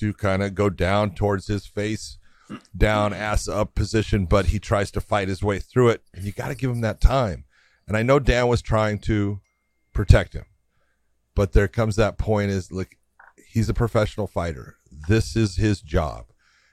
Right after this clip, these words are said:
And yeah, he got touched, but he wasn't getting touched that much in the flurry. He got hurt before it, and he was trying to work his way through it.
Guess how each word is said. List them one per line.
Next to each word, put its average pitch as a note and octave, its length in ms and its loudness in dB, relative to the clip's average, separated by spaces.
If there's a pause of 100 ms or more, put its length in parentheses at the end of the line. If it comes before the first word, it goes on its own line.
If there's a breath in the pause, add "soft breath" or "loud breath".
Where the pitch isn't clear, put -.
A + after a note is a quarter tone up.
And F#2 160 -4
yeah, A2 220 2
he A#2 160 0
got B2 240 2
touched, - 600 4
but A2+ 100 -6
he C3+ 120 -2
wasn't E3+ 400 2
getting D3+ 240 -2
touched - 500 4
that A#2+ 320 2
much B2 400 -4
in A2+ 180 -8
the G#2 120 -2
flurry. C3 640 2 (760)
He A2+ 100 -2
got G#2+ 180 4
hurt D3 260 6
before D3 500 2
it, A2 100 -6 (540)
and A#2 100 -8
he A2+ 40 -4
was A2+ 100 -4
trying B2 220 2
to A#2 60 0
work A#2+ 200 0
his A2 120 -6
way A2+ 140 -2
through A#2+ 220 0
it. A2 140 -2